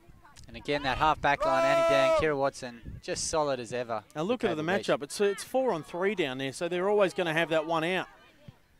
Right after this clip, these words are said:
Speaker 2: Just blazing away again, and you would expect it to end up in Cable Beach hands as they're just lining up like a wall.
Speaker 1: That's it.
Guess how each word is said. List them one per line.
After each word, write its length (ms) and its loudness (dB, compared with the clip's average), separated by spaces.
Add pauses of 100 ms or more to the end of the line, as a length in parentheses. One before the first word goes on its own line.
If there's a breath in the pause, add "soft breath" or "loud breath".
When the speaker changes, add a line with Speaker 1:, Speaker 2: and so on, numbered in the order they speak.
(220)
Speaker 2:
Just 200 -4
blazing 560 6
away 420 4
again, 320 2
and 120 -4
you 80 -2
would 120 0
expect 420 -2
it 80 -10
to 80 0
end 180 0
up 160 6
in 120 -2
Cable 340 4
Beach 240 4
hands 320 2
as 100 -2
they're 140 2
just 340 -4
lining 380 6
up 180 4
like 220 8
a 80 6
wall. 560 8 (1900)
Speaker 1:
That's 240 -10
it. 180 4